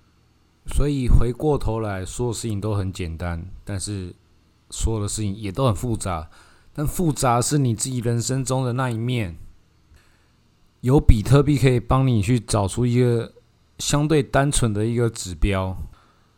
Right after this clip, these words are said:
这么简单的事情，它就伴随着这么简单的这个结果。人生之中其他的复杂的东西，就是每个人自己要去面对的一些课题。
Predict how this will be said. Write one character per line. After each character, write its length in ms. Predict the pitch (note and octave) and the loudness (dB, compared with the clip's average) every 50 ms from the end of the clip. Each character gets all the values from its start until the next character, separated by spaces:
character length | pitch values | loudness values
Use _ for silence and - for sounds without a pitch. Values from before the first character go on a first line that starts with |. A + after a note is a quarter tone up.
| _ _ _ _ _ _ - - _ _ _ - _ _ | _ _ _ _ _ _ -20 -20 _ _ _ -20 _ _
这 100 | - D#3+ | -2 0
么 120 | D#3 C#3+ A#2 | 0 0 0
简 220 | - A#2 G#2 F#2+ | 0 -2 -2 -2
单 160 | F#2+ A2+ A#2 | 0 0 -2
的 60 | A2+ | -2
事 180 | G#2+ - A#2+ A#2 | -2 -2 -4 -6
情， 360 | F#2+ F#2 G2+ F#2+ F2 F2+ F2+ F2+ - - - | -6 -6 -6 -6 -6 -8 -8 -10 -12 -12 -12
它 140 | - - A2 | -8 -6 -4
就 420 | A2 A#2 A#2 A2+ A2 A2 A2+ A#2 - _ _ _ _ _ _ _ _ _ _ _ _ _ _ _ _ _ | -2 -2 -2 -2 -2 -4 -6 -8 -14 _ _ _ _ _ _ _ _ _ _ _ _ _ _ _ _ _
伴 180 | - B2+ A#2 | -4 -2 -2
随 200 | G#2 - G#2 G2+ | -2 -2 -2 -4
着 340 | F2+ F2+ G2 G2 F#2+ F#2+ F#2 - _ | -2 -4 -4 -4 -4 -4 -6 -8 _
这 140 | - - | -8 -6
么 100 | C3 B2 | -4 -4
简 220 | G#2+ - G2 F2+ E2+ | -4 -6 -6 -6 -6
单 160 | F2+ F#2 F#2 | -4 -4 -4
的 100 | F#2 F2+ | -4 -6
这 80 | F#2 F#2 | -6 -6
个 100 | F2+ F#2 | -6 -6
结 280 | E2 - - F2 E2+ | -8 -6 -8 -8 -8
果。 260 | E2 - F2+ E2 D#2 D#2 D2+ - - - - - _ _ _ _ _ _ _ | -6 -8 -10 -10 -10 -10 -12 -12 -14 -16 -16 -20 _ _ _ _ _ _ _
人 180 | - B2 C3 C3+ | -4 -2 -2 0
生 180 | C3 - D#3 D#3 | 2 0 0 0
之 200 | C#3+ D3+ D3+ D3 | 0 -4 -2 0
中 180 | D3+ D3 D3 | 0 0 0
其 220 | C#3 - - B2 A2+ | -2 -4 -4 0 2
他 160 | A#2+ C3+ C3 | 2 4 4
的 60 | A#2+ | 2
复 220 | - - C3+ B2 | 2 0 -2 -4
杂 200 | A2 - G#2+ G#2 | -2 -2 -2 -2
的 60 | G2+ G2+ | -2 -2
东 160 | G#2 G#2+ A2 | -2 -2 -2
西， 240 | G2+ - G2+ G2+ F#2+ | -4 -2 -4 -4 -2
就 100 | F2 G#2 | -2 -4
是 300 | F2+ G2+ G#2+ G2+ G2 G2 - _ _ _ | -2 0 0 0 -2 -4 -8 _ _ _
每 220 | - B2 A2 G#2 | -2 -2 0 0
个 80 | F#2 A2 | 2 2
人 120 | G#2+ G#2+ | 0 0
自 140 | G#2 - C3+ | 0 -2 -2
己 120 | C3 G2 | -2 0
要 120 | G2 A2+ A2 | 0 0 0
去 100 | - A#2 | 0 0
面 240 | A#2+ A#2+ A#2 G2+ | 0 2 2 2
对 120 | F2+ G2+ G#2 | 2 2 2
的 60 | G2+ | 2
一 20 | G2 | 0
些 180 | F#2+ - A2 | 2 0 0
课 260 | G2+ - - A#2 F#2+ D#2+ | 0 2 0 0 0 -2
题。 240 | - - - D2+ | -6 -12 -16 -16